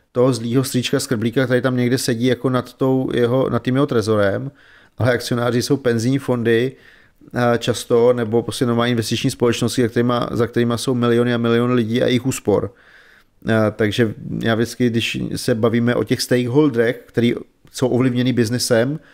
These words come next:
tak i akcionáři jsou velmi důležitý, protože často jsou to ty normální lidi, na které by to jako dopadlo. A, takže jako pojišťovnictví, a, stojí jako na jednoduchém principu, který měl samozřejmě v čase nějaký, eh, nějaký vývoj,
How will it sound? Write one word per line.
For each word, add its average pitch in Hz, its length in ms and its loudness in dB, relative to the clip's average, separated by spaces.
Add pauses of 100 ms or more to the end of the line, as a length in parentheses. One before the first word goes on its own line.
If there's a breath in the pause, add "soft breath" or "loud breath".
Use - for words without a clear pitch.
(400 soft breath)
tak 113 200 -2
i 135 100 0
akcionáři 127 460 0
jsou 139 100 0
velmi 123 300 4
důležitý, 123 360 0
protože 127 260 0
často 127 260 -2
jsou 127 160 0
to 127 140 -2
ty 131 120 0
normální 127 500 2
lidi, 120 260 0
na 120 60 -2
které 117 160 0
by 117 80 2
to 120 120 2
jako 120 160 0
dopadlo. 117 520 0 (840 soft breath)
A, 117 420 0 (420)
takže 117 220 0
jako 127 160 2
pojišťovnictví, 135 1300 0 (400)
a, 117 140 0
stojí 131 240 -2
jako 127 180 -2
na 120 100 0
jednoduchém 123 440 0
principu, 147 720 0 (400 loud breath)
který 127 180 0
měl 131 200 0
samozřejmě 123 300 2
v - 60 -8
čase 127 340 -2
nějaký, 117 640 0 (300)
eh, 117 140 0
nějaký 117 340 0
vývoj, 135 560 0